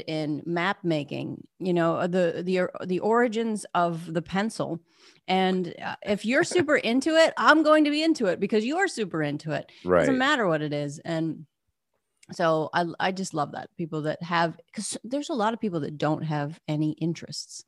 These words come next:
Speaker 2: Mm-hmm.
Speaker 1: They just kinda, like, you know, float.
Speaker 2: Yeah,
Speaker 1: And that's
Speaker 2: and,
Speaker 1: depressing.
Speaker 2: and I, I think that's, it's really neat when you find someone who's passionate about something,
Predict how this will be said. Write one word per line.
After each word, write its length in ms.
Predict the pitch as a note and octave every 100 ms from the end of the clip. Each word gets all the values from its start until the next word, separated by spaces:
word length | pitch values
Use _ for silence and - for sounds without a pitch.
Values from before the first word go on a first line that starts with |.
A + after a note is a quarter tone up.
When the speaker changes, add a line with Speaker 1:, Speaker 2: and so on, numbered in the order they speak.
| _ -
Speaker 2:
Mm-hmm. 380 | - E2+ F#2 -
Speaker 1:
They 100 | D#3+
just 300 | D#3 D3+ -
kinda, 320 | F3 D#3+ D#3 D3+
like, 180 | D#3 -
you 140 | E3+
know, 300 | D3+ D#3 E3 - _ _ _ _ _ _
float. 360 | - F3+ F#3 - _ _ _ _ _ - - - -
Speaker 2:
Yeah, 240 | C3+ D3 E2+
Speaker 1:
And 40 |
that's 140 | G#2
Speaker 2:
and, 40 | A2
Speaker 1:
depressing. 420 | C3 F3 - F3+ _ _ _ _
Speaker 2:
and 160 | A2+ A2+
I, 120 | A2+ -
I 100 | G#2
think 420 | G#2+ C3 C3+ - - _ _ _ _ _
that's, 320 | F#2+ G#2+ -
it's 220 | - F#2+ G#2
really 240 | C3+ D3+
neat 180 | A#2 F#2
when 140 | F2
you 100 | G2
find 260 | A2 A#2+ A2+
someone 180 | G#2+ F#2+
who's 100 | F2
passionate 440 | - F2 - E2+
about 260 | D2+ D2 C2+
something, 540 | D2+ D2 D#2 D2+ D2